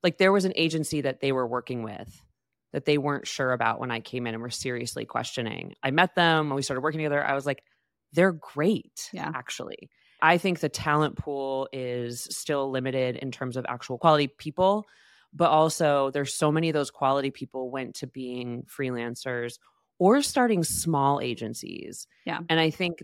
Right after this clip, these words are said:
Speaker 1: that's, most of my referrals are going there. I think Power Digital will be the one that I think is really good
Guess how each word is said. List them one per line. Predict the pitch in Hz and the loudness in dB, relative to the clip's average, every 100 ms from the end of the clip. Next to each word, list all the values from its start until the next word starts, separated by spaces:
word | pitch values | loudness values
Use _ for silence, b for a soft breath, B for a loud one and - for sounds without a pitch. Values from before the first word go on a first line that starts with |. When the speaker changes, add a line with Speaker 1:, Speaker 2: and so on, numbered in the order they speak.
| - | 2
Speaker 1:
that's, | 151 165 196 - | 6 6 2 -2
most | 160 185 220 | 2 2 2
of | 226 | 2
my | |
referrals | 160 143 - 143 143 143 | 2 0 0 0 0 0
are | 139 | -4
going | 120 127 120 120 | -4 -4 -4 -6
there. | 58 55 | -6 -6
I | 52 | -4
think | 185 - | -4 -4
Power | - 151 143 | 0 2 2
Digital | 135 123 120 117 | -2 -6 -6 -6
will | 117 | -6
be | 117 | -8
the | 120 | -6
one | 117 113 | -4 -4
that | 117 | -6
I | 123 | -8
think | 123 123 | -8 -10
is | 107 - | -12 -14
really | 120 110 | -12 -12
good | 107 113 107 | -8 -6 -6